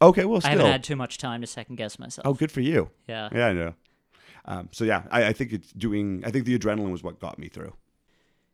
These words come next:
Speaker 2: Oh yeah, we were talking about Weirdo Hero.
Speaker 1: Okay, yeah.
Speaker 2: So there's the miniseries as well. Is that the same as the film?
Speaker 1: Yeah, that would be, we originally had made it into, like, and we showed it, did a screening at the Rio,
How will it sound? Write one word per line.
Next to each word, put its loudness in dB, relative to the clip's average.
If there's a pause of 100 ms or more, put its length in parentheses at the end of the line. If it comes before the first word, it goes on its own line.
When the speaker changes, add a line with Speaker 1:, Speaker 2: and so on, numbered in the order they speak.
(220)
Speaker 2:
Oh 0
yeah, 2
we 0
were -2
talking -2
about -2
Weirdo 0
Hero. -6
Speaker 1:
Okay, 2
yeah. 4 (260)
Speaker 2:
So -2
there's -2
the 0
miniseries -2
as -10
well. -4
Is -10
that -4
the -2
same -8
as -10
the -16
film? -10 (160)
Speaker 1:
Yeah, 12
that 10
would 8
be, 6
we 8
originally 6
had 2
made 4
it 0
into, 2
like, 0
and 0
we 4
showed 4
it, -2
did 2
a 2
screening 2
at -2
the -2
Rio, 0